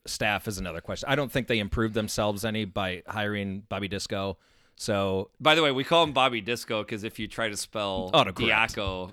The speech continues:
Speaker 2: on your fa-, it auto-,
Speaker 1: Which I,
Speaker 2: autocorrects.
Speaker 1: I tried, the first time I typed that, it corrected me, like, five times. I'm like, "No, Diaco." And finally, just F it. Disco it is. So, um,
Speaker 2: We're
Speaker 1: and
Speaker 2: not,
Speaker 1: how many,
Speaker 2: we're
Speaker 1: how many coordinators do you get?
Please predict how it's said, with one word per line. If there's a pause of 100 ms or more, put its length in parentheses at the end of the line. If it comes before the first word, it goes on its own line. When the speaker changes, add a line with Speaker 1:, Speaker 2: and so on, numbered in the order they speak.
Speaker 2:
on
your
fa-,
it
auto-,
Speaker 1:
Which
I,
Speaker 2:
autocorrects. (140)
Speaker 1:
I
tried,
the
first
time
I
typed
that, (420)
it
corrected
me,
like,
five
times.
I'm
like,
"No, (100)
Diaco."
And
finally, (160)
just (320)
F
it. (180)
Disco
it
is. (440)
So,
um, (420)
Speaker 2:
We're
Speaker 1:
and
Speaker 2:
not,
Speaker 1:
how
many,
Speaker 2:
we're (160)
Speaker 1:
how
many
coordinators
do
you
get?